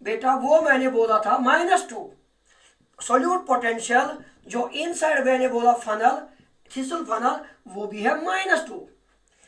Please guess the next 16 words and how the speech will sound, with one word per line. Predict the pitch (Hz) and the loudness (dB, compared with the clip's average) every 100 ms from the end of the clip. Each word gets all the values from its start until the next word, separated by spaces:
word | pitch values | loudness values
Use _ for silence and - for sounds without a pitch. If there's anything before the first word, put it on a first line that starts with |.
| _ - | _ -2
अब | 285 269 | 0 0
मुझे | 277 - 202 247 - - _ - | -4 -6 -2 -2 -2 -10 _ 2
क्या | 311 359 392 | 6 8 6
करना | 285 262 269 254 | 2 2 8 8
होगा | 202 214 208 226 - - - _ | 8 2 2 2 0 -6 -20 _
ताकि | 254 269 262 - 302 330 - _ _ | 4 4 4 -2 -10 -12 -18 _ _
जो | 247 285 302 302 - | -10 -4 -4 -4 -6
inside | 320 370 - 320 320 | -6 -4 0 0 0
की | - 302 | -4 0
value, | 269 233 - - - _ _ - | 2 2 -2 -12 -20 _ _ -8
इस | 330 349 | -6 -6
water | 254 214 233 254 - 359 | -8 -2 2 2 2 0
potential | 370 320 269 285 269 277 - | 0 -4 -6 -4 -6 -6 -6
की | 302 | -8
value | 254 233 214 247 311 - - _ - | -6 -2 -2 -2 -8 -12 -20 _ 2
अंदर | 285 320 339 | 2 6 4